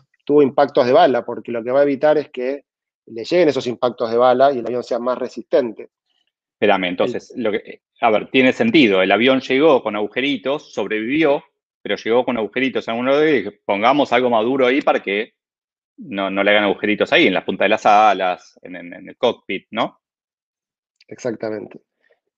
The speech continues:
Speaker 1: Y ahí, digamos, aparece alguien que sabía un poco de estadística y, y seguramente era más, <laughs> eh, senior en el, en el ejército y dice, "No, no, muchachos, esto es exactamente al revés que como lo están pensando, que hay un sesgo de supervivencia". O sea, este avión que aterrizó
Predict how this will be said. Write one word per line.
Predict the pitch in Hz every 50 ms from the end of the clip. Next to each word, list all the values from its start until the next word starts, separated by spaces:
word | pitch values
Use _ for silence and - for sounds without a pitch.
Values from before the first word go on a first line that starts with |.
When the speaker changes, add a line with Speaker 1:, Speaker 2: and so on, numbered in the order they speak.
| _ -
Speaker 1:
Y | 131 131
ahí, | 123 120 139 143 147
digamos, | 151 143 143 139 147 139 -
aparece | 127 110 127 131 135 131 - 147
alguien | 143 143 135 120 120
que | - 110
sabía | - 117 117 131 143
un | 135
poco | 117 147 143 127 143
de | 135
estadística | 123 - - 139 147 156 143 - - 156 143 - 160 165 190 - _ _ _ _
y, | - 131 117 113 113 110 110 - - - - - 127 -
y | -
seguramente | - 120 117 113 117 117 110 117
era | 113 110
más, | 117 127 123 - - - - -
<laughs> | - - - 135 135 - - - - - - - _
eh, | - 117 110 107 107 107 - -
senior | - 151 147 143 147 147 139 127
en | 117 117 117
el, | 113 123
en | - 123
el | 117 117
ejército | 120 - 165 156 160 185 143
y |
dice, | 123 110 123
"No, | 123 120
no, | 117 117 117 -
muchachos, | - 123 107 135 127 117 143 127 110 - -
esto | 135 -
es | 131 -
exactamente | - 110 - - 117 - 131 120 120 123 131 123
al | 123 113
revés | - 120 120 135 143 139 123 - - - - _ _ _ _ _ _ _
que | - 120
como | 113 117 117
lo | 113
están | - 123 117 113
pensando, | 117 113 110 - 120 113 107 104 107 - - _ _ _ _ _ _ - - _ _ _ _ _ _ _ _ -
que | - 123
hay | 127 123
un | 123
sesgo | - - 139 143 143 147
de | 131
supervivencia". | - - 123 - 120 113 117 120 127 143 147 143 123 110 - - 117 110 110 -
O | - 117
sea, | - 127 120
este | 117 - -
avión | 139 139 151 156 160
que | 147 151
aterrizó | 131 120 123 110 113 123 120 - - 160 143 147 156 -